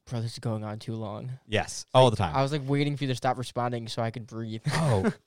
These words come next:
Speaker 2: all the time. So I'm glad we both feel that way,
Speaker 1: <laughs> I was
Speaker 2: right?
Speaker 1: like, "Please stop."
Speaker 2: So, like, I'll be in a
Speaker 1: <laughs>
Speaker 2: conversation with
Speaker 1: Oh
Speaker 2: somebody
Speaker 1: my
Speaker 2: over
Speaker 1: God.
Speaker 2: text, and I'll be like,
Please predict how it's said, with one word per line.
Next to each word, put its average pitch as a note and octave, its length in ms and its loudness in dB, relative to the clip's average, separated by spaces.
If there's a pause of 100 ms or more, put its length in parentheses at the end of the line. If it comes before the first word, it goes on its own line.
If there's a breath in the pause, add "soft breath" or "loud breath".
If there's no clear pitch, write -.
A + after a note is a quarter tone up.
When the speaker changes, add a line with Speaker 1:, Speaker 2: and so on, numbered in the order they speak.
(120)
Speaker 2:
all F#3+ 240 6
the E3+ 80 0
time. D3 300 4
So B2 120 2
I'm B2 60 2
glad D#3 200 4
we G#3+ 60 0
both A2+ 240 4
feel A2+ 220 0
that F2+ 140 -2
way, F2+ 100 -2
Speaker 1:
<laughs> - 0 -
I F2+ 40 -2
was F2+ 80 -6
Speaker 2:
right? G#2+ 120 4
Speaker 1:
like, D3+ 120 0
"Please D#3 240 -4
stop." D3+ 340 6
Speaker 2:
So, E3 140 6
like, E3+ 200 8
I'll F3 120 10
be A3+ 100 6
in A3 40 8
a G#3+ 40 6
Speaker 1:
<laughs> A3 60 4
Speaker 2:
conversation C#3+ 560 6
with G3+ 100 12
Speaker 1:
Oh A3 100 12
Speaker 2:
somebody G3 220 12
Speaker 1:
my F3 60 4
Speaker 2:
over F3 100 2
Speaker 1:
God. F3+ 120 4
Speaker 2:
text, - 220 2
and G#2+ 60 0
I'll G2+ 60 0
be G#2 100 2
like, F#2+ 220 0